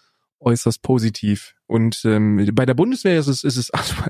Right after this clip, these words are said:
bei, die Bundeswehrperspektive dazu, die müssen wir uns gar nicht reinholen. Die ist halt ganz klar, der Wehrdienst war eins der schlimmsten Dinge, die der Bundeswehr hätten passieren können.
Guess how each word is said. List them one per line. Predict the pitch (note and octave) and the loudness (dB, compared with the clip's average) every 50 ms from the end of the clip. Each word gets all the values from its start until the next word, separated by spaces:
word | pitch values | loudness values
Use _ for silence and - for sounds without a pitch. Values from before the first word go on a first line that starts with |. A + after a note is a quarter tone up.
| - _ - - - - - - - _ - | -8 _ -20 -20 -20 -20 -20 -20 -20 _ -4
bei, | A#2+ C3+ C3+ C3 - - | -2 0 0 0 0 0
die | C3+ B2 C3 | 2 2 2
Bundeswehrperspektive | A#2+ D3+ F#3 G#3 A3 - F#3 D#3+ - D#3+ D3 - - C3 - - C#3 C3 | 2 2 2 0 0 0 -2 0 0 0 -2 -2 -4 -4 -2 0 0 2
dazu, | B2+ B2 A#2+ - B2+ | 0 0 0 -2 -2
die | A#2 A#2 A2 | 0 2 2
müssen | A2+ A2+ - A#2+ G#2+ | 2 0 2 2 2
wir | G#2 | 2
uns | G2+ G2 - | 2 0 0
gar | - G2+ G2+ | 0 2 2
nicht | G2 F#2 - - | 2 0 0 0
reinholen. | G2 G2+ G#2+ G#2 G2+ G#2 G#2+ G#2 G2+ | 0 2 2 2 2 2 2 2 2
Die | G2 G#2 | 0 0
ist | G2 - - | -2 -2 -4
halt | F#2+ F2+ - | -4 -4 0
ganz | F#2+ F#2+ G2 - - | 0 0 0 -2 -2
klar, | - G2+ F#2 F#2 F#2+ | -2 0 2 2 2
der | F2+ F#2+ F2+ E2+ | 2 0 0 2
Wehrdienst | G2 G2+ G2 G#2 G2+ F2+ - - | 2 2 2 0 0 0 0 0
war | F#2+ F#2+ F#2+ F#2+ - - | 2 2 2 2 0 0
eins | G2 G2+ - | -2 -2 -2
der | - F#2+ | -2 -2
schlimmsten | - - G#2+ G#2 - - G2 | 0 0 -2 -2 -2 -2 0
Dinge, | F#2+ G#2+ G#2+ G2+ | 0 2 2 2
die | F#2+ G2 | 2 2
der | F#2+ F#2 | 0 0
Bundeswehr | F2+ G2+ G2+ F#2+ - F2+ | 0 0 0 0 0 0
hätten | E2+ G2+ | 0 0
passieren | - G2 - - F#2+ F#2+ G2+ | -2 -2 -4 -2 0 0 0
können. | - F#2+ F#2 F#2 G2 | 0 0 0 0 -2